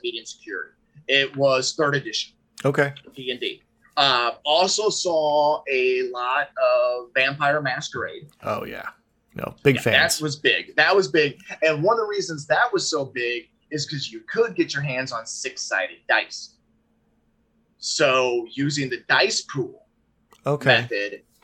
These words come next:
Speaker 1: you were able to do that. Now, we'll touch here on a little bit, like, how we got around that, uh, of when we're playing other systems.
Speaker 2: Right.
Speaker 1: Now, the system that I end up running, prob-,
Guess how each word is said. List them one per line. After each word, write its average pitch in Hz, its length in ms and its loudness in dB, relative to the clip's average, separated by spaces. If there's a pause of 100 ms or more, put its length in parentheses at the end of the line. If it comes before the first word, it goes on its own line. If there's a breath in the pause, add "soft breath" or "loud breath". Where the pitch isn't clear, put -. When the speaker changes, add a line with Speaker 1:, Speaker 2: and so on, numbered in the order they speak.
(180)
Speaker 1:
you 143 200 -4
were 135 120 2
able 113 280 -4
to 104 160 -8
do 175 200 0
that. 113 220 0
Now, 135 120 4
we'll 190 600 2
touch 180 240 2
here 180 160 4
on 147 80 0
a 139 40 -2
little 185 300 0
bit, 127 320 2 (280)
like, 123 200 -2
how 135 180 0
we 127 100 -4
got 113 200 -2
around 139 500 0
that, 67 280 -8 (380)
uh, 117 240 4
of 127 180 2
when 123 120 -4
we're 117 120 -4
playing 110 220 -6
other 151 160 2
systems. - 520 -8
Speaker 2:
Right. 107 240 0
Speaker 1:
Now, 143 180 4
the 131 100 -4
system 175 600 0
that 131 180 0
I 202 260 0
end 220 100 0
up 156 180 2
running, 139 500 -2 (380)
prob-, 208 500 0